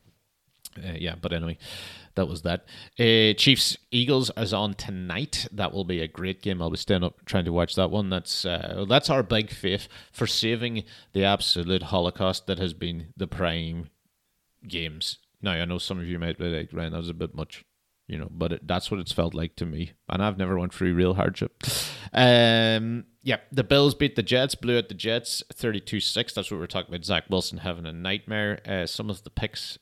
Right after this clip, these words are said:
uh, yeah, that was just, some of Zach Wilson's throws were utterly depressing. You're like,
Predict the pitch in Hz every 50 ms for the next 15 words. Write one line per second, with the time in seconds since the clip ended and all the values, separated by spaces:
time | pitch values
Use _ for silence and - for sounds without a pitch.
0 | - - 90 90 - - 123 135 143 104 82 - - 117 120 107 98 - - 87
1 | 85 - - _ _ _ _ - - - 135 127 104 87 82 104 101 90 101 90
2 | 85 - 98 90 85 - 101 92 - - - 92 90 92 92 87 95 95 92 87
3 | - - - - - - - _ _ - - 151 143 - 135 120 104 90 82 92
4 | - 98 98 98 - - 147 135 123 113 110 107 104 -